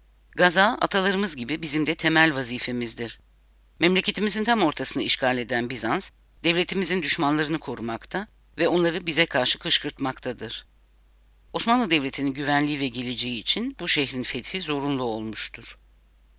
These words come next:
Bu sözler Bayezid'in fetih politikasını yeniden ilan ediyor, İstanbul'un Osmanlı saltanat müddeyilerini barındırarak devleti sık sık iç savaşa sürüklediğini hatırlatıyor,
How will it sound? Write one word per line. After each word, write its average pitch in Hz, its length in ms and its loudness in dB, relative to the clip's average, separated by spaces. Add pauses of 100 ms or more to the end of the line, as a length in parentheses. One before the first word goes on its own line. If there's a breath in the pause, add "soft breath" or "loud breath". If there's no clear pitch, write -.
(300)
Bu 254 80 -4
sözler 196 480 2
Bayezid'in 175 540 6
fetih 170 260 -4
politikasını 123 600 -2
yeniden 135 440 0
ilan 117 380 -4
ediyor, 113 460 -8 (400)
İstanbul'un 208 600 0
Osmanlı 185 380 2
saltanat 143 560 2
müddeyilerini 117 720 -4
barındırarak 117 680 -4 (380)
devleti 170 420 0
sık - 240 2
sık - 160 -2
iç - 140 -6
savaşa 117 380 0
sürüklediğini 107 640 -6
hatırlatıyor, 107 880 -8